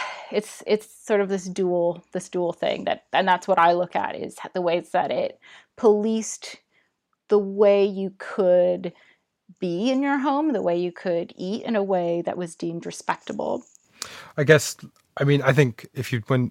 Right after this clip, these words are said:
Speaker 2: when it gets talking about, like, privilege and money, whatever context you're in, the great example of all time, Let Them Eat Cake, Marie Antoinette,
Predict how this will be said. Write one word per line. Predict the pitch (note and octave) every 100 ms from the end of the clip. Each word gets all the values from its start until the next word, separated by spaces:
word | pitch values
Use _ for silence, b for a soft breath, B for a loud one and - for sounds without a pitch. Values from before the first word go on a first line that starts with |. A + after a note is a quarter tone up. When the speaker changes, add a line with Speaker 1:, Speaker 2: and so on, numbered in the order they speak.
| -
Speaker 2:
when | A#2+
it | A2+
gets | A2 A2+
talking | - A#2 G#2+
about, | G#2
like, | G#2 - - _
privilege | - G#2+ G#2+ G#2
and | A2+ A2
money, | A2 G#2 G#2 G#2 _ _ _ _ _ C3 G#2
whatever | A2 G#2 G#2 F#2+ _ - _
context | - G#2+ A2 -
you're | G#2+
in, | G2+ G2 B B B
the | C#3+
great | B2 C3 A#2
example | A2 A#2+ A2+ A#2+
of | A#2 A2
all | G#2+
time, | - A#2 G#2+ G#2 A2+ B C3
Let | A2+
Them | A#2+ A2
Eat | G#2
Cake, | - G#2+ A2 - - _ _ _ -
Marie | B2 G#2+ G2+
Antoinette, | G2 A#2 G#2